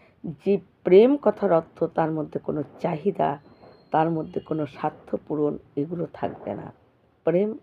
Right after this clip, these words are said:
এরকমই নিত্য আনন্দ এবং নিত্য লীলা, তাদের মধ্যে, আহ, যে সুন্দর মনোভাব, যে সুন্দর লীলা, এটাই হলো প্রেম।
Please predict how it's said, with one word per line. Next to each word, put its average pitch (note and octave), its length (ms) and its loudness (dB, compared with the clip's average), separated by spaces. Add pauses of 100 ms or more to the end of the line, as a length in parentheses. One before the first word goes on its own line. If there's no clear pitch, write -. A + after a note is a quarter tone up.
এরকমই C#3 560 -4
নিত্য D#3+ 480 -2
আনন্দ D3 640 2 (1000)
এবং F3 300 2
নিত্য F3 420 0
লীলা, D#3 500 -2 (120)
তাদের E3+ 320 0
মধ্যে, D3+ 420 -4
আহ, D3+ 1000 -2
যে D#3+ 320 2 (1120)
সুন্দর B3 560 4 (160)
মনোভাব, E3+ 680 6 (240)
যে E3+ 140 0
সুন্দর A3 540 0
লীলা, D#3+ 460 -2 (500)
এটাই G3 400 4
হলো C#3+ 260 -6 (100)
প্রেম। B2+ 240 -12